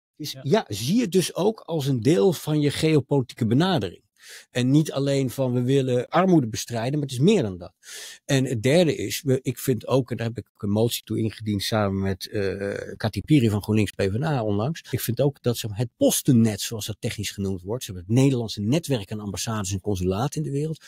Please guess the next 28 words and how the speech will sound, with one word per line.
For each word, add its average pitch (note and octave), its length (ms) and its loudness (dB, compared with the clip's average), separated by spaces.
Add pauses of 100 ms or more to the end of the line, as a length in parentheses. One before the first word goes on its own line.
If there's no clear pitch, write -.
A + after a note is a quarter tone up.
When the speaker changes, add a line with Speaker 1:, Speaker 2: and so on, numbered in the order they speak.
(160)
Speaker 1:
moet D#3 260 4
ook D#3+ 180 0
stevig E3+ 460 -2
zijn. E2+ 260 -12
Dus G#2+ 220 -10
de A#2 120 -2
vervolgvraag D3 720 2
is G#2+ 160 -8
waar G2 380 -2
je E3 80 6
wil E3 120 6
zitten, C#3 240 0
in G2+ 80 -4
welke A#2+ 320 0
landen D#3+ 360 0
en G2 80 -4
wat A#2+ 260 -2
je F3 80 -2
daar E3+ 160 2
wil F3 140 0
doen. G3 240 2
Maar B2+ 260 0
je A2 140 0
hebt C3+ 300 2
een A2 160 0
stevige C3 480 0
diplomatie A2 560 -2
nodig C#3+ 680 0